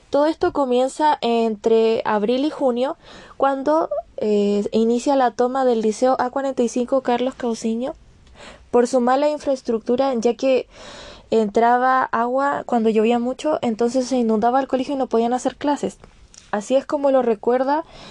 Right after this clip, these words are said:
Ramiro Hernández, quien cursaba sus estudios secundarios en este liceo y se convertiría en el dirigente durante estas movilizaciones,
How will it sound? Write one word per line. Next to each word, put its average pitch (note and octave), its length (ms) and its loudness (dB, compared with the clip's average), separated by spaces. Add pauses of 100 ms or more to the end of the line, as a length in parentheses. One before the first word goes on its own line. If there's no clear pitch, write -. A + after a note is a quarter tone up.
(300)
Ramiro A3+ 460 2
Hernández, A3+ 600 -4 (240)
quien A#3 200 0
cursaba B3+ 460 2
sus C4 420 -4
estudios A#3+ 440 0
secundarios A#3 720 0
en A3 100 -2
este A3+ 180 -6
liceo C4 440 -2 (920)
y C4+ 120 -2
se D4+ 140 -2
convertiría B3 520 0
en B3 80 -2
el B3 60 -2
dirigente B3 680 -2
durante A#3+ 380 0
estas B3 200 -4
movilizaciones, A3+ 840 -4